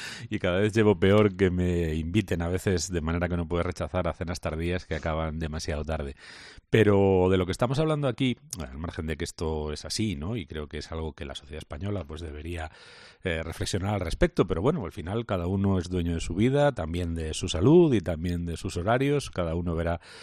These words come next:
lo que tiene que hacer. De lo que estamos hablando, o quizá lo que ha puesto encima de la mesa estas declaraciones de la vicepresidenta, es la necesidad de regular los horarios, ¿no? Y si, eh, tiene sentido o no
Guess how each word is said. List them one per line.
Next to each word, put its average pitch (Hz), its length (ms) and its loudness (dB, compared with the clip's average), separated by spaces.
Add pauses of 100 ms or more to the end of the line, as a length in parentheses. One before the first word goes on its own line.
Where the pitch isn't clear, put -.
(260)
lo 92 160 0
que 98 60 2
tiene 95 200 0
que 87 60 -2
hacer. 95 420 4
De 82 80 -6
lo 82 80 -4
que 82 80 -6
estamos 104 400 0
hablando, 113 440 2
o 80 100 -2
quizá 90 260 -6
lo 90 140 -4
que 87 100 -6
ha 80 40 -6
puesto 82 420 -6
encima 90 340 -6
de 87 60 -2
la 87 80 -2
mesa 90 320 -4 (480)
estas 92 340 -2
declaraciones 90 640 0
de 90 160 0
la 85 100 0
vicepresidenta, 90 840 -2
es 95 320 -2
la 90 240 -2
necesidad 87 680 -2
de 101 120 2
regular 92 580 0
los 92 200 -4
horarios, 85 440 0
¿no? 117 180 0
Y 98 60 0
si, 73 280 -8 (400)
eh, 82 340 -6
tiene 95 260 -2
sentido 101 480 2
o 90 120 2
no 107 280 2